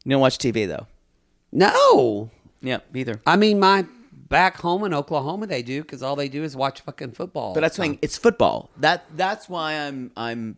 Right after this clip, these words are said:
Speaker 1: pushing so hard. I don't think they would run it.
Speaker 2: But it's not like, but it's also like,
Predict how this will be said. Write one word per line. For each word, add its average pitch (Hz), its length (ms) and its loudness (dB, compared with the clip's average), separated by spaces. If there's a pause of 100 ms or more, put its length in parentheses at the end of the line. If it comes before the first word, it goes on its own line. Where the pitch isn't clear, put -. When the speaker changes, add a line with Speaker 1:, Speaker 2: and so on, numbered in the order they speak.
Speaker 1:
pushing 139 360 -6
so 113 180 -6
hard. 107 180 -8
I 101 60 -10
don't 104 180 -12
think 110 160 -18
they 95 80 -12
would 87 160 -12
run - 120 -12
it. - 20 -14
Speaker 2:
But 175 140 6
it's - 160 0
not 202 240 6
like, 196 260 4 (240)
but 160 100 -2
it's 170 120 -4
also 202 340 4
like, 185 260 0